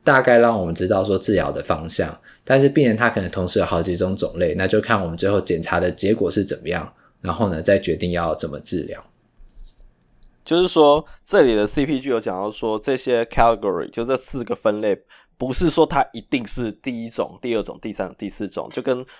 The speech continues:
Speaker 2: 我们之前上一季讲 low back pain 一样的意思。它这里的意思是说，你，它分类完之后，你先把它 assign 到一个目前，呃，比较适合 best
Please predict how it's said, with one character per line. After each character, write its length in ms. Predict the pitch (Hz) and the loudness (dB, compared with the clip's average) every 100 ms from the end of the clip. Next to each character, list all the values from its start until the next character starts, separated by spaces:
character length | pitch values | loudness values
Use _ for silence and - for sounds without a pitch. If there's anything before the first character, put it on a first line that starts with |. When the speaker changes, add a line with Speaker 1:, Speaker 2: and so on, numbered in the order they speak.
| - | -16
Speaker 2:
我 80 | 107 | -10
们 140 | 107 101 - | -8 -10 -12
之 160 | - 135 | -8 -4
前 200 | 123 104 | -2 -2
上 220 | - 113 | 0 0
一 40 | 104 | -2
季 100 | 117 | -4
讲 180 | 101 92 | -4 -2
low 120 | 104 | -2
back 200 | 104 98 | 0 -2
pain 280 | - 107 92 | -4 -6 -6
一 100 | 92 | -8
样 120 | 98 | -8
的 80 | 87 | -6
意 160 | 95 | -10
思。 260 | 90 - - - - - | -10 -12 -14 -16 -20 2
它 160 | 151 | 4
这 120 | 156 170 | 6 4
里 80 | |
的 80 | 117 | 4
意 120 | 139 | -2
思 100 | 123 | -2
是 100 | 117 | -4
说， 300 | 117 120 110 - _ | 0 4 4 0 _
你， 300 | - 113 92 - | -10 -10 -10 0
它 180 | - 143 | 4 6
分 220 | 147 143 | 6 4
类 120 | 139 | 4
完 220 | 107 95 | 4 2
之 220 | 98 110 | -2 -4
后， 280 | 113 123 98 - - | 2 2 2 -6 -12
你 120 | 104 | -10
先 240 | 101 147 143 | -2 -2 2
把 220 | 101 95 | 2 4
它 180 | 123 123 104 | 4 4 2
assign 360 | - 139 120 | -2 -2 0
到 180 | 117 113 | 4 4
一 60 | 104 | 4
个 180 | 110 | 0
目 340 | 101 156 208 135 | 0 0 2 2
前， 440 | - - 98 90 _ - _ _ - | 0 -2 -2 -2 _ -20 _ _ 2
呃， 220 | 107 98 | 4 4
比 220 | - 117 | 0 -6
较 180 | 98 156 | 4 4
适 280 | - - 135 | 4 -2 0
合 120 | 113 | 0
best 340 | - 123 120 | 2 0 0